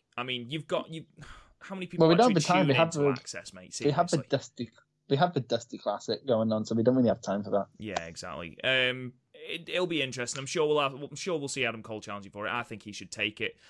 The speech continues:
Speaker 1: I think it probably will be Gargano, though I think Chris has got a good point. His, I think it was made for him to turn face, take the belt off, uh, Ciampa,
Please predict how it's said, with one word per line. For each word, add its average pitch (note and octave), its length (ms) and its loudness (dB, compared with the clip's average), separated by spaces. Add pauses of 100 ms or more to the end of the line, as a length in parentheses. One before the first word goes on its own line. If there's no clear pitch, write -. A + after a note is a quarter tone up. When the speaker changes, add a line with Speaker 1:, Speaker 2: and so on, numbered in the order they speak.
(140)
Speaker 1:
I - 60 -8
think G#2+ 200 -10
it G#2 100 -14
probably G2+ 300 -8
will G2+ 300 -8
be G2 160 -8
Gargano, F#2+ 580 -8
though F#2+ 120 -8
I F#2 40 -14
think G2 200 -14 (180)
Chris G#2 240 -10
has G2+ 100 -14
got F#2+ 140 -10
a G2+ 40 -14
good F#2+ 200 -16
point. F#2+ 280 -10
His, A#2 300 -4 (260)
I - 80 -6
think D#3 140 0
it C3+ 60 -8
was B2+ 120 -6
made B2+ 380 -2
for A#2+ 100 -12
him A2+ 280 -4
to A2 140 -12
turn D3 280 -2
face, A#2 400 -2
take - 280 -4
the A2+ 60 -4
belt G#2+ 300 -4
off, - 380 -8
uh, G2 260 -8
Ciampa, A2+ 480 -4